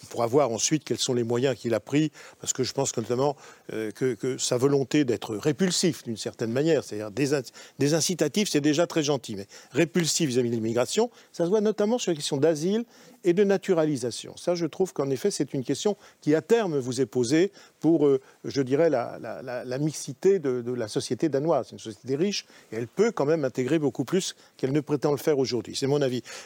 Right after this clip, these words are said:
Mais pour les, la France, la grande différence avec la France, c'est que la France a une histoire coloniale. Et voyez notamment dans un certain nombre des dispositions de la loi danoise, que je comprends bien, on dit il faut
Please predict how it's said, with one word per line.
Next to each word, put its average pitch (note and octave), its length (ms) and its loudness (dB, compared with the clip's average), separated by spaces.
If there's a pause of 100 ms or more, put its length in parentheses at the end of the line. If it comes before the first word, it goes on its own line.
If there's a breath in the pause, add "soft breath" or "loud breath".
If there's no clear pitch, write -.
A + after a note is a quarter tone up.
Mais D3+ 120 2
pour A#3+ 180 2
les, A#3 100 2
la F#3+ 180 -2
France, C4 240 -2
la F3 80 -2
grande A#3 180 2
différence E3+ 360 0
avec A#2 140 -4
la G#2 80 -8
France, C#4+ 220 -2
c'est D3 80 -2
que - 80 -6
la A#2 60 -4
France A#3+ 200 0
a E3 40 0
une C3+ 80 0
histoire G3 220 -2
coloniale. F3+ 500 0 (1200 loud breath)
Et C3+ 60 2
voyez A#3 280 4
notamment E3 380 4
dans B2+ 160 2
un C3 60 2
certain F3 260 0
nombre D#3+ 180 2
des B2 120 -2
dispositions C3+ 720 0 (420 loud breath)
de A#2 80 0
la A#2+ 140 4
loi A#2 200 4
danoise, G3 520 4
que C3+ 80 -2
je A2+ 100 0
comprends C3+ 280 0
bien, B3+ 140 2
on F#3+ 80 4
dit A3 120 0
il G#3 100 -2
faut A#3 240 0